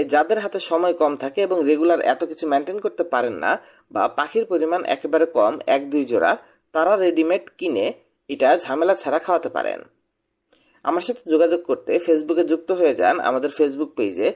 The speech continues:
লিংক প্রথম কমেন্টে দেয়া থাকবে। নাম্বার টু, ক্যাটেল ফিশ বোন। একটা নতুন পাখি ডিম পাড়ার জন্য ডিম গঠনে সবচেয়ে জরুরি উপাদান হচ্ছে ক্যালসিয়াম।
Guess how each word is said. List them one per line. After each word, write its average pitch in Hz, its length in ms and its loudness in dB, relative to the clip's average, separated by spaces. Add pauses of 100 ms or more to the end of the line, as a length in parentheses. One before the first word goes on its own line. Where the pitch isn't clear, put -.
(160)
লিংক 165 300 2
প্রথম 170 300 -2
কমেন্টে 147 500 -2
দেয়া 131 220 4
থাকবে। - 340 -8 (1900)
নাম্বার 147 300 0
টু, - 120 -8 (600)
ক্যাটেল 143 260 0
ফিশ 151 260 -2
বোন। 82 200 -4 (680)
একটা 151 200 -2
নতুন 170 300 2
পাখি 240 220 -2
ডিম 165 240 0
পাড়ার 151 260 0
জন্য 110 260 -8 (160)
ডিম 143 220 -6
গঠনে 135 460 -2
সবচেয়ে - 360 -16
জরুরি 165 360 -2
উপাদান 131 380 -4
হচ্ছে 170 260 -6
ক্যালসিয়াম। 90 520 -4